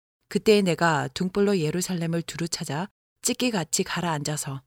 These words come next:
심중에 스스로 이르기를, "여호와께서는 복도 내리지 아니하며 화도 내리지 아니하시라." 하는 자를 벌하리니. 수치를 모르는 백성아, 모일지어다, 모일지어다.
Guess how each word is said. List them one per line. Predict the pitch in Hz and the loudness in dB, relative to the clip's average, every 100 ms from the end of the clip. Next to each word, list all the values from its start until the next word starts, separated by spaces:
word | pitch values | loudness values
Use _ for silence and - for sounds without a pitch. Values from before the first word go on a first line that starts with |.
| _ _ _ _ | _ _ _ _
심중에 | - 247 220 226 220 | 0 2 2 2 2
스스로 | - 226 233 214 | 0 0 2 2
이르기를, | 156 175 143 151 220 _ _ 156 | 2 -2 -2 -2 -4 _ _ 2
"여호와께서는 | 170 180 180 175 175 180 156 | 4 4 2 -2 -2 -2 -2
복도 | - 170 - 196 | -2 -2 0 0
내리지 | 170 175 180 | 0 0 0
아니하며 | 156 151 143 135 131 - _ _ | -2 -2 -4 -4 -6 -12 _ _
화도 | - 208 202 | 0 2 2
내리지 | 160 160 175 | 0 -2 -2
아니하시라." | 151 151 151 - 156 151 | -2 -2 -2 -4 -4 -4
하는 | - 214 | -2 -2
자를 | 196 143 151 196 - | -2 -2 -4 -4 -6
벌하리니. | 160 160 160 135 135 135 - _ _ _ _ _ _ _ _ | -4 -2 -4 -4 -4 -6 -10 _ _ _ _ _ _ _ _
수치를 | - 240 - 247 | -6 2 4 4
모르는 | 220 175 185 190 | 4 2 0 0
백성아, | 160 - - 151 127 127 | -2 -4 -4 -2 -4 -4
모일지어다, | 143 180 180 - 151 127 135 - | 0 2 2 -2 -4 -4 -6 -8
모일지어다. | 165 165 170 - 160 143 135 143 | -2 0 0 -2 -4 -4 -8 -10